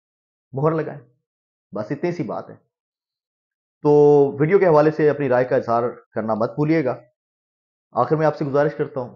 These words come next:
कि हमें सब्सक्राइब करें ताकि इलेक्शन की ताज़ा तरीन जो खबरें हैं वो आपको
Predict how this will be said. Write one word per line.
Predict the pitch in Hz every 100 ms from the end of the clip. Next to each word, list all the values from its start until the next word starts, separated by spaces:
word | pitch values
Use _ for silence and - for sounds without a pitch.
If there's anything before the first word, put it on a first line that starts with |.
| _ _ _ _
कि | 113
हमें | 120 131
सब्सक्राइब | 143 - 151 156 -
करें | 156 - _ _ _ _ -
ताकि | 139 139 156 151 - _ -
इलेक्शन | 156 196 - 233
की | 208 147 127 - _ _
ताज़ा | 196 214 240
तरीन | 233 196 180 190 156 - _ _ _ _
जो | 104 113 156
खबरें | 151 170 175 226
हैं | 123 80 - _ 127
वो | 160
आपको | 151 147 151 165 - _